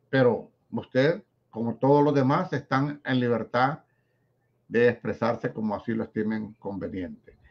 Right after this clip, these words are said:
Quiso, dice que de cara a las elecciones, quise decir, es la, hizo la cor-, corrección ahí. Y Miguel Ventura: "Don Raúl, con esos últimos comentarios le hace un gran daño a la oposición".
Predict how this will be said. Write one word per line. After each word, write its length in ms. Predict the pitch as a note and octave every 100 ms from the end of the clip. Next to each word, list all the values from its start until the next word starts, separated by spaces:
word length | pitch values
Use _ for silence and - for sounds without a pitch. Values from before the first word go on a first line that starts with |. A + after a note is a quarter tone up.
| _ _ _ _
Quiso, 340 | E3+ D#3 - -
dice 340 | E3+ E3 F3
que 120 | -
de 260 | - C3+ -
cara 340 | D#3 F#3 F#3
a 40 | D3
las 180 | B2+
elecciones, 540 | B2 B2 - F3+ F#3 D3+
quise 260 | D3 D3
decir, 380 | B2+ A#2+ - D3+
es 160 | B2 A#2
la, 300 | A#2 G#2+ G#2+ - -
hizo 220 | C3+ C#3
la 100 | C3
cor-, 280 | - A2 - _ _
corrección 560 | - G2 F#2 - A2+ G#2+
ahí. 220 | G2 D#2 _ _ _ _ _ _ _ _
Y 100 | B2+
Miguel 240 | C3+ D3+ F#3+
Ventura: 420 | E3+ D3+ G#3 E3
"Don 160 | D3 D3
Raúl, 400 | E3 G#3 F3 -
con 180 | D3
esos 240 | G3 G3 E3+
últimos 380 | G3+ G3 E3 D#3
comentarios 720 | D3 C#3 A#2 F#3 F#3+ G3 - _ _ _ _ _
le 180 | - B2+
hace 400 | F3 E3+ F3+ - -
un 280 | F3+ E3+
gran 400 | D#3+ E3+ F3+ E3+
daño 500 | D#3 F3 F#3 F#3 - _ -
a 140 | C#3+
la 180 | C#3+ C3
oposición". 920 | C3+ - B2 - F#2+ - B2 F#2+ D2+